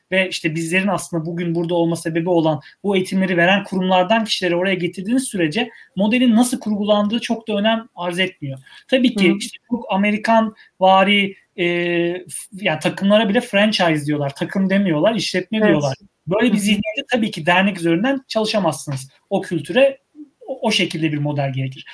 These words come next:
Speaker 1: Ama bizim kültürlerimizi veya Avrupa kültüründe işte Barcelona vesaire gibi dernek statüsündeki kulüpler de gayet başarılı olabiliyorlar. Dönem dönem,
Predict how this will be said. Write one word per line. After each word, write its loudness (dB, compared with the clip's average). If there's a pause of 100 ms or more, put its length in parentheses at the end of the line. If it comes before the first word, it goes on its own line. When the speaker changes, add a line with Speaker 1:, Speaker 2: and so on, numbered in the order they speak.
(160)
Speaker 1:
Ama 0
bizim 0
kültürlerimizi 0
veya 4
Avrupa 4
kültüründe -4 (160)
işte -6
Barcelona -2
vesaire 2
gibi -4
dernek 0 (320)
statüsündeki -8 (280)
kulüpler 0
de 0 (160)
gayet 4
başarılı 2
olabiliyorlar. -2 (100)
Dönem -2
dönem, -8